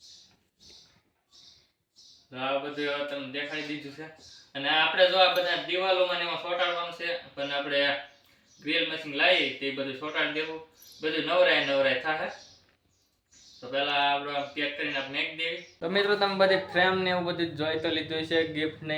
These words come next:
એવું. અને જો આપણે આ રૂમમાં બધો સામાન હતો, આપણે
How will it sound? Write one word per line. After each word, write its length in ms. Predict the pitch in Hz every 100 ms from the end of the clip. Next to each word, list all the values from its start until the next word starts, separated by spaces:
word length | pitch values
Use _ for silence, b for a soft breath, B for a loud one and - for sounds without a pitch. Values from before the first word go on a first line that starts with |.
| 156
એવું. 200 | 170 170 - - - - - 135
અને 200 | 147 151 151 151 147 147 143 - - 135
જો 60 | 151
આપણે 260 | 175 180
આ 160 | 175 180
રૂમમાં 240 | 185 180 170
બધો 160 | 170
સામાન 380 | 160 180 170 175
હતો, 160 | 185 190 156
આપણે 180 | 143 151